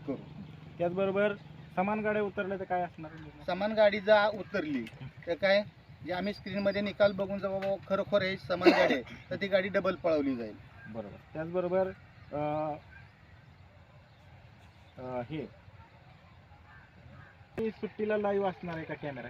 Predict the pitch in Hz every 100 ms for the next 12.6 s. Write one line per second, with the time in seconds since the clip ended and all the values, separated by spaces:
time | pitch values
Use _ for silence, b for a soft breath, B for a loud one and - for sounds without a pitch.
0 | - 165 170 175 185 202 196 185 175 170
1 | 131 143 - 254 269 156 170 190 175 156
2 | 180 175 - 214 190 143 131 127 113 -
3 | - 202 214 226 214 190 185 190 196 196
4 | 165 160 - 135 131 123 - 165 - 202
5 | - 226 226 - - - - - - -
6 | - - - - - - - 190 175 143
7 | - 160 175 196 202 - - - 165 160
8 | 175 180 165 - 151 175 202 208 190 190
9 | 160 165 170 175 190 185 - 151 - -
10 | - - 165 180 180 180 185 156 - 156
11 | 147 117 156 156 - 143 175 180 185 180
12 | 180 185 160 - 180